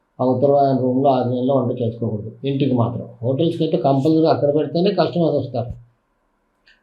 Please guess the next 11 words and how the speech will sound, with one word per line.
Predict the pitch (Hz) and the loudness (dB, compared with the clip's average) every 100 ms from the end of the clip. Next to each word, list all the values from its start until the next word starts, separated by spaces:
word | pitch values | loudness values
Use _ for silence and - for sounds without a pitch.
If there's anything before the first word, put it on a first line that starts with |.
| - | -4
లేదు | 131 160 160 | 4 6 6
నిత్యాన్నదానం | 147 147 170 170 165 165 160 151 | 6 4 4 6 6 6 6 4
చేస్తున్నారు | 139 143 139 131 | 2 0 -2 0
కొన్ని | 123 131 | 0 -4
సంఘాలు, | 123 127 135 123 123 - - | -4 -2 0 0 -4 -10 -10
కొన్ని | 123 | -8
సంస్థలు | 131 127 123 165 | -4 -4 0 2
ఉంటాయి | 147 139 147 | 2 2 2
కదా, | 127 110 - _ _ - | 0 -4 -10 _ _ 0
వాళ్ళు | 151 170 170 | 4 6 6
కూడా | 165 143 - | 6 4 0